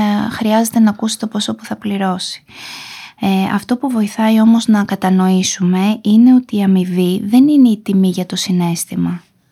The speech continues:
ούτε η τιμή για τη σχέση. Είναι η αναγνώριση του επαγγελματικού χρόνου, χώρου, της υπηρεσίας, η οποία προσφέρεται από έναν εξειδικευμένο επαγγελματία.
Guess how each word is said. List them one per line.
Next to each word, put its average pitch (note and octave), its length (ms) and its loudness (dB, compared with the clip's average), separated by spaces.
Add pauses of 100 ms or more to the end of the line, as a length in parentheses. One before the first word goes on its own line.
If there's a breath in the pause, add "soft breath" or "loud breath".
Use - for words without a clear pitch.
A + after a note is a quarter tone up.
(400)
ούτε C4 240 -2
η C4 80 0
τιμή G#3 220 2
για F#3+ 160 -4
τη - 120 -14
σχέση. - 600 -6 (1040 loud breath)
Είναι C4+ 500 4 (520)
η - 240 0
αναγνώριση G#3 760 2
του - 60 -4
επαγγελματικού G3+ 760 -4
χρόνου, G#3 720 2
χώρου, A3+ 640 -4 (220)
της - 200 -8
υπηρεσίας, A3 800 -4 (460 loud breath)
η B3 120 -4
οποία C#4+ 260 -6
προσφέρεται C4 540 -4
από B3+ 160 -4
έναν B3+ 180 6
εξειδικευμένο A3+ 760 2
επαγγελματία. G3 840 -4